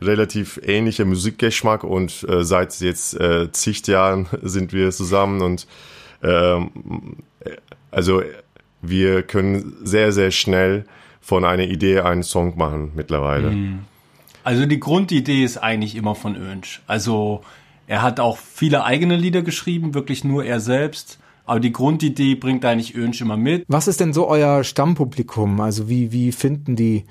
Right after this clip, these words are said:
Speaker 3: eure Musik? Wie, habt ihr die schon mal kennengelernt auf Konzerten und so weiter? Er-, erzählt doch mal so ein bisschen, wie das, wie da die Resonanz ist auf eure Musik.
Speaker 1: Das ist keine, äh, Spartenband. Also ich, wir sind nicht so eine, wir sind nicht eine Band nur irgendwie die zwanzigjährige oder dreißigjährige oder vierzigjährige,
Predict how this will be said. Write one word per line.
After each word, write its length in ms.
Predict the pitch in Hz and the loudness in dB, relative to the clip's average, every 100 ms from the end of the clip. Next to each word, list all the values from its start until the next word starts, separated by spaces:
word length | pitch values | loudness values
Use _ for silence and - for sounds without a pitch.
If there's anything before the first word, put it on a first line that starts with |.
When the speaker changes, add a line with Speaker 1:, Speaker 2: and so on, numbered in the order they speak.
| - - - - | -20 -20 -14 -2
Speaker 3:
eure 220 | 127 120 | 0 2
Musik? 580 | 127 110 123 117 - - - - | 2 4 2 2 -4 -10 -10 0
Wie, 320 | 117 117 117 151 143 147 - 302 127 - | 2 2 0 -4 -8 -10 -16 -16 -16 -6
habt 240 | 113 120 | -4 0
ihr 40 | 135 | 0
die 100 | 117 | 0
schon 120 | 143 | 0
mal 80 | 131 | 2
kennengelernt 500 | 143 139 143 131 131 | 2 2 4 2 0
auf 140 | 123 | -2
Konzerten 460 | 131 120 123 120 123 | -2 2 2 2 -2
und 80 | 117 | -2
so 100 | 110 | 0
weiter? 320 | 113 113 113 | 0 0 0
Er-, 240 | 120 127 | -2 -4
erzählt 320 | 95 110 127 | -4 0 0
doch 60 | 120 | 2
mal 120 | 110 | 0
so 80 | 101 | 0
ein 20 | |
bisschen, 240 | 104 104 104 | -2 -2 -2
wie 60 | |
das, 260 | 104 104 - - - - - | -2 -4 -6 -10 -18 -18 -10
wie 120 | - 120 | -2 2
da 160 | 120 | 2
die 160 | 110 113 | 4 2
Resonanz 500 | 120 135 135 131 131 | 4 2 2 2 0
ist 200 | 127 123 | -4 -6
auf 120 | 117 | -6
eure 180 | 107 101 | -4 -2
Musik. 380 | 101 104 98 - _ _ _ _ | -2 -2 -6 -12 _ _ _ _
Speaker 1:
Das 160 | 107 113 | -2 0
ist 160 | 117 | -2
keine, 640 | - 123 123 123 120 117 - | 0 2 4 4 4 2 2
äh, 260 | 98 92 | 0 0
Spartenband. 920 | 95 - 110 117 127 113 85 78 78 | -2 -2 2 2 0 -2 0 0 0
Also 280 | - 85 90 | -2 0 0
ich, 320 | 85 - - | -2 -6 -4
wir 120 | 95 95 | -2 0
sind 280 | 104 104 | 0 0
nicht 260 | 113 117 113 | 0 0 -2
so 160 | - 104 | 0 2
eine, 640 | 98 95 92 82 82 87 | 4 4 2 0 -4 -2
wir 140 | 95 | 0
sind 260 | 90 98 - | 0 -2 0
nicht 220 | 113 110 | -2 0
eine 240 | 95 95 92 | 0 0 2
Band 420 | 98 101 104 - | 2 2 0 -2
nur 560 | 95 107 110 107 87 | 2 4 4 2 0
irgendwie 800 | 85 95 92 92 101 92 92 87 | 0 0 -2 -4 -2 -2 -2 -6
die 260 | - 90 90 | -4 -2 -2
zwanzigjährige 840 | - 95 98 - 87 87 85 82 | 0 0 0 -2 -2 0 2 2
oder 180 | 80 87 | 0 0
dreißigjährige 840 | 85 87 95 - 87 92 87 82 76 | 2 2 2 -2 -2 2 2 2 0
oder 420 | 85 85 85 76 | 2 2 2 0
vierzigjährige, 1040 | - 104 107 101 85 85 82 78 82 78 | -2 -2 -2 -4 0 2 2 2 2 0